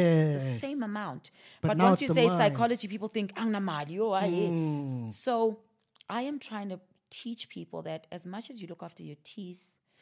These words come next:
Speaker 2: you go to the doctor and you have a flu, look after your mind.
Speaker 1: You're right. You gotta take it to gym as well.
Speaker 2: Yeah, take it to gym. So that's the emporium where it's, I'm trying to now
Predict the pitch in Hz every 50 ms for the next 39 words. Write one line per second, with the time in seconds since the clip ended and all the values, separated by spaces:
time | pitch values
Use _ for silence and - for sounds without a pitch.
0 | _ _ _ - - - - 165 170 170 165 160 _ - 151 151 - 170 160 156
1 | 151 151 147 147 _ - 165 160 160 165 180 - _ _ _ _ _ - 190 180
2 | - - 170 - - - 175 165 156 147 143 147 147 143 127 123 135 131 131 160
3 | 196 226 240 233 180 - - - _ _ - 143 175 196 190 - 208 202 202 165
4 | 151 127 120 156 214 214 170 143 135 151 185 190 175 139 113 95 - 151 147 -
5 | 180 - - 220 - 196 156 - - 190 175 147 151 - - - 196 170 165 165
6 | 160 - _ _ _ _ _ _ _ - 185 208 196 - - 214 - - 190 170
7 | - - 190 185 185 175 156 147 147 156 151 151 156 151 151 151 151 151 _ _
8 | _ _ _ _ _ - 185 185 - - - _ - 156 165 180 175 - - 202
9 | 196 190 196 202 202 - 196 170 160 151 151 151 147 -